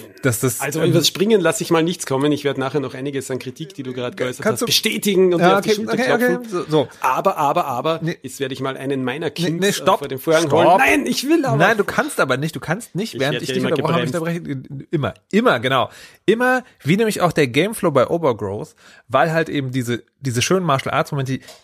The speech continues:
Speaker 1: die gibt es ab und zu, die sind aber eher Zufall. Und ich hab, ich glaube sozusagen, das ist ein Zufall, der generiert sich aus, man, zufällig ist die Kamera in der richtigen Perspektive, zufällig hat man die richtige Bewegung ausgewählt und zufällig, äh, sozusagen reagieren die Gegner auf eine Art und Weise, die das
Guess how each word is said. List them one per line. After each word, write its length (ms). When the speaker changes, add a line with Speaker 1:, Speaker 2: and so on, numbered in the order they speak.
Speaker 1:
die 140
gibt 180
es 140
ab 160
und 120
zu, 140
die 120
sind 260
aber 240
eher 240
Zufall. 500
Und 140
ich 80
hab, 240
ich 140
glaube 220
sozusagen, 420
das 140
ist 140
ein 160
Zufall, 520
der 100
generiert 440
sich 200
aus, 260
man, 280
zufällig 540
ist 100
die 80
Kamera 340
in 60
der 100
richtigen 260
Perspektive, 640
zufällig 600
hat 120
man 140
die 100
richtige 300
Bewegung 320
ausgewählt 420
und 200
zufällig, 640
äh, 200
sozusagen 460
reagieren 480
die 140
Gegner 260
auf 100
eine 120
Art 100
und 100
Weise, 240
die 120
das 180